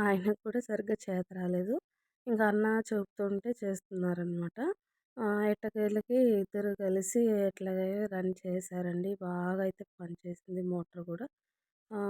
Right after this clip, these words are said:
ఈ విధంగా అయితే నేను తీసుకున్నానండి. మీకు కూడా నచ్చితే మీరు కూడా ట్రై చేయండి.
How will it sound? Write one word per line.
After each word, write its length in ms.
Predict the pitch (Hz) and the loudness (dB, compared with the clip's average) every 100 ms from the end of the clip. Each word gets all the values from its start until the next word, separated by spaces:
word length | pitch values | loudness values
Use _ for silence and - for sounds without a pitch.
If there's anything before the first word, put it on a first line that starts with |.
| 202 196 202 | -2 -2 -2
ఈ 60 | 196 | -2
విధంగా 340 | 196 196 196 | 0 0 0
అయితే 220 | 190 - 226 | -2 -2 -4
నేను 240 | 214 185 | -2 -4
తీసుకున్నానండి. 800 | 180 180 - 196 185 175 175 180 | -4 -8 -6 -4 -2 0 0 0
మీకు 260 | 185 180 180 | 0 0 0
కూడా 180 | 185 202 | -2 -2
నచ్చితే 400 | 196 190 - 208 196 | -2 -6 -10 -12 -6
మీరు 180 | 185 190 | -6 -6
కూడా 160 | 196 | -6
ట్రై 220 | 202 175 175 | -8 -6 -6
చేయండి. 500 | - 196 190 185 185 | -6 -4 -2 0 0